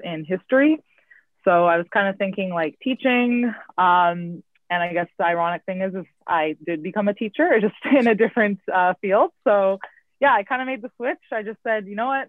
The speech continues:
I, I love fitness. Why am I, why am I fighting this?" Um, I took my first Orange Theory class.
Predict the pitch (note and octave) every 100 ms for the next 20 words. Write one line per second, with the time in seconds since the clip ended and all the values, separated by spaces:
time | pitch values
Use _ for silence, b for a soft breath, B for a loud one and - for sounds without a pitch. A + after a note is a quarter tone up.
0 | - G3+ G3+ G3+ G3 G#3 G#3+ A3 G#3 G#3+
1 | - F#3+ G3 G3+ G3 F#3+ F#3 G3 G3+ F#3+
2 | F#3 F#3 F#3+ F#3+ - _ _ _ _ -
3 | F#3+ F3+ F3+ F3+ E3+ F3 G3+ F3+ F#3+ G3
4 | F#3+ - F#3 F#3+ G3 G3+ G3+ G#3+ G#3+ B3